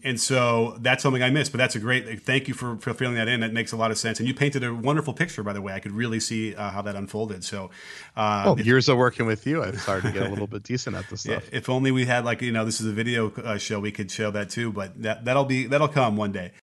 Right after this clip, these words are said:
Speaker 1: Trying to listen and learn on a screen can be a challenge, but not when you're using Masterclass. You can learn an incredible amount with the highest production value by heading over to masterclass dot com and choosing online instruction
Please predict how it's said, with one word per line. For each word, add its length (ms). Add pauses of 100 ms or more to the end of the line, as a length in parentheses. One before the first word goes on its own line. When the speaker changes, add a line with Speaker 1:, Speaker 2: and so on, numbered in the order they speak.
(340)
Speaker 1:
Trying 240
to 60
listen 340
and 160
learn 200
on 80
a 60
screen 560
can 160
be 100
a 60
challenge, 640 (280)
but 100
not 340
when 120
you're 80
using 340
Masterclass. 800 (340)
You 120
can 180
learn 160
an 80
incredible 580
amount 340
with 100
the 100
highest 460
production 440
value 360
by 220
heading 300
over 200
to 100
masterclass 880
dot 280
com 440 (200)
and 160
choosing 380
online 540
instruction 760